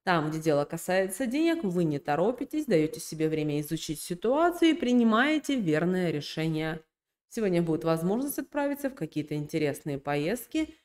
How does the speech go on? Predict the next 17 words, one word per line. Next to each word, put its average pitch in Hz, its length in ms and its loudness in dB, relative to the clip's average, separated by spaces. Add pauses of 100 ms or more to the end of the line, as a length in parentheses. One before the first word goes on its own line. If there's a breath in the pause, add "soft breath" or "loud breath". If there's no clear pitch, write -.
(140)
поэтому 170 400 0
всё-таки 170 580 -2
не 196 220 4
упустите 170 680 -4
такой 165 320 -4
возможности. 147 1000 -4 (1600)
Козерог, 269 420 4
уважаемые 151 420 0
наши 156 240 -4
козероги, 294 500 0
гороскоп 156 440 -2
для 165 200 0
вас 233 300 0
на 185 260 0
двадцать 165 500 -4
девятое 147 500 -2
июня. 147 580 0